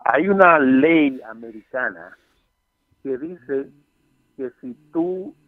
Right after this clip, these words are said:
le pasas dinero por debajo de la mesa a cualquier país latinoamericano del mundo, del mundo,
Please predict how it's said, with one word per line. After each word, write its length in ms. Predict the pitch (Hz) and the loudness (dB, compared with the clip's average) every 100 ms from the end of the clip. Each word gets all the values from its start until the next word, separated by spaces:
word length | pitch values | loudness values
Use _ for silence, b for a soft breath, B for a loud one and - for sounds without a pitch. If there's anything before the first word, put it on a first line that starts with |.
| - | -14
le 180 | 135 135 | -10 -8
pasas 420 | - 151 180 165 | -6 -8 -8 -14
dinero 460 | 143 127 135 147 160 | -14 -14 -14 -14 -16
por 240 | - 131 | -12 -12
debajo 420 | 117 113 127 156 143 | -10 -10 -10 -12 -14
de 80 | |
la 160 | 117 104 | -12 -12
mesa 540 | 101 120 - _ 87 _ _ _ _ _ _ - | -12 -20 -20 _ -20 _ _ _ _ _ _ -10
a 160 | 123 | -8
cualquier 1000 | - - 127 120 117 _ - 135 170 202 | -8 -14 -12 -10 -12 _ -16 -10 -8 -8
país 380 | _ 151 131 151 | _ -10 -10 -14
latinoamericano 920 | 156 135 135 123 117 110 110 147 185 226 | -14 -14 -14 -18 -18 -20 -12 -12 -12 _
del 200 | 127 123 | -18 -12
mundo, 360 | 175 180 107 104 | -10 -10 -14 -16
del 100 | 101 | -16
mundo, 460 | 139 147 107 98 | -14 -14 -16 -20